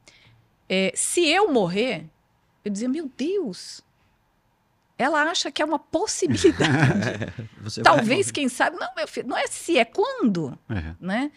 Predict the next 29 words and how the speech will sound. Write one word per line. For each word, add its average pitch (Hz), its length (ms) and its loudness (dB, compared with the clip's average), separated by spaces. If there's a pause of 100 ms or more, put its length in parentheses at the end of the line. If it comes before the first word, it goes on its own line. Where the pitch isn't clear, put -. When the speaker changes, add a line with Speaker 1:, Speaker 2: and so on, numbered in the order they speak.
(300)
Speaker 1:
Então 359 200 -4
você 403 240 -4
vê 277 140 -2
que 320 100 -6
às 262 120 -2
vezes 277 160 -4
a 285 80 -4
pessoa 262 320 -6
tem 277 240 -4
essa 226 340 -2
arrogância, 214 460 -2
essa, 233 180 -4
essa 208 280 -2
maluquice. 214 640 -2 (320)
Mas, 233 300 2
no 285 180 2
geral, 214 600 2
estamos 208 340 -6
falando 190 240 -4
de 180 80 -8
pessoas 170 320 -8
normais, 170 800 -4 (240)
o 226 80 -4
dinheiro 254 340 0
vai 269 240 2
te 453 160 -4
fazer 214 420 -2
muito 185 340 -2
bem, 151 360 -6